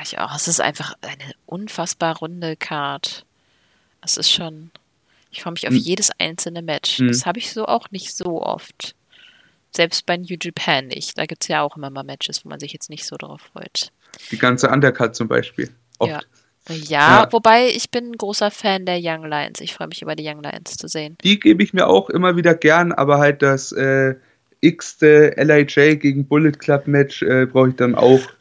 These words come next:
Speaker 2: nicht unbedingt.
Speaker 1: Ja, wer cheatet besser? Nee. Ach nee, das wäre dann
Speaker 2: <laughs>
Speaker 1: Suzuki Gun gegen Bullet Club. Das
Speaker 2: Suzuki
Speaker 1: ist
Speaker 2: Gun gegen
Speaker 1: meistens,
Speaker 2: Bullet Club, ja.
Speaker 1: das ist meistens was, wo ich dann vorspule. Weil
Speaker 2: Mhm.
Speaker 1: so nach dem achtunddreißigsten Ref-Bump bin ich dann halt auch einfach raus.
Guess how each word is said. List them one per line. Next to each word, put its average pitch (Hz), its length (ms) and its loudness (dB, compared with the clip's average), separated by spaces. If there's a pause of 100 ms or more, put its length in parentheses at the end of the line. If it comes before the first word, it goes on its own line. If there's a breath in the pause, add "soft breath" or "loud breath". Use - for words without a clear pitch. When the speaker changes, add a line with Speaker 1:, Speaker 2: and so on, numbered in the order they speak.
(120)
Speaker 2:
nicht 127 220 2
unbedingt. 117 540 2
Speaker 1:
Ja, 175 400 2
wer 185 120 6
cheatet - 380 -2
besser? 170 400 0 (100)
Nee. 175 280 -2 (320)
Ach 180 160 2
nee, 170 100 4
das 170 180 4
wäre 147 100 4
dann 156 100 4
Speaker 2:
<laughs> - 20 -6
Speaker 1:
Suzuki 165 420 0
Gun 135 220 2
gegen 139 260 -4
Bullet 135 260 -2
Club. - 220 -4
Das - 140 2
Speaker 2:
Suzuki - 60 4
Speaker 1:
ist 127 80 6
Speaker 2:
Gun 120 100 6
gegen - 0 -
Speaker 1:
meistens, 120 340 4
Speaker 2:
Bullet 113 200 2
Club, 113 260 -2
ja. 117 80 -6
Speaker 1:
das 185 160 0
ist 180 140 -8
meistens 170 420 -4
was, 160 220 -4
wo - 80 -16
ich 151 100 -12
dann - 460 -16
vorspule. - 800 -8 (100)
Weil 151 260 -2
Speaker 2:
Mhm. 123 300 -6 (160)
Speaker 1:
so 160 100 -6
nach 165 240 4
dem 170 160 -6
achtunddreißigsten 165 840 -2
Ref-Bump 160 580 0
bin 160 160 -6
ich 160 140 -10
dann 147 160 -2
halt - 160 -6
auch 80 80 -6
einfach - 400 -8
raus. - 500 -2